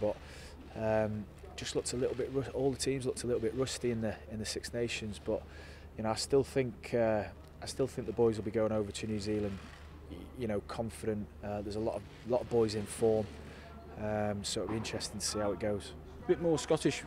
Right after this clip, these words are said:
Speaker 2: representation this time around because they did perform well, and Warren Gatland sort of challenged them when they came to Twickenham, you know, to get their places on the Lions tour, didn't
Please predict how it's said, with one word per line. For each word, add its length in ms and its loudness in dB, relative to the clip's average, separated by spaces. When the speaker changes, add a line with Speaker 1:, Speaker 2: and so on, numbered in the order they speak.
Speaker 2:
representation 720 8
this 120 8
time 240 10
around 180 12
because 200 6
they 100 10
did 200 12
perform 380 12
well, 180 12
and 80 10
Warren 200 12
Gatland 340 8
sort 180 8
of 40 4
challenged 440 10
them 160 8
when 140 12
they 100 12
came 220 10
to 100 0
Twickenham, 500 6
you 100 8
know, 80 12
to 120 2
get 300 10
their 140 10
places 420 8
on 80 6
the 80 6
Lions 240 6
tour, 200 6
didn't 200 4